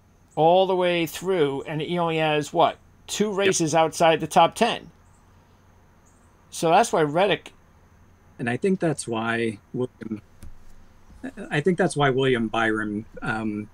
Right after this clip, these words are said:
Speaker 2: can be scary, because we know William Byron comes into these ten races in the playoffs, and for whatever reason, he's able to find another gear, and he steps it up.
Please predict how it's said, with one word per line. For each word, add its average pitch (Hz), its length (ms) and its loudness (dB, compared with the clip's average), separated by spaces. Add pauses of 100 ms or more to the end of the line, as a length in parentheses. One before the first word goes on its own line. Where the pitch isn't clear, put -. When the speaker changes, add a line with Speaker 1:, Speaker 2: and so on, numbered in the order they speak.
(140)
Speaker 2:
can 131 140 0
be 123 140 -2
scary, 104 420 -4
because 123 360 -6
we 139 120 2
know 160 160 2
William 139 400 0
Byron 113 460 -2
comes 117 300 -4
into 113 220 -4
these 113 240 -2
ten 113 240 -10
races 104 800 -10
in - 120 -8
the 110 80 -6
playoffs, 107 520 -6
and 110 120 -8
for 120 120 -4
whatever 123 360 -2
reason, 110 440 -2
he's 113 200 -4
able 113 240 -4
to - 80 -16
find 110 340 -6
another 104 280 -8
gear, 107 420 -4 (400)
and 117 140 -6
he 117 140 -2
steps - 360 -6
it 107 100 -8
up. 104 220 -4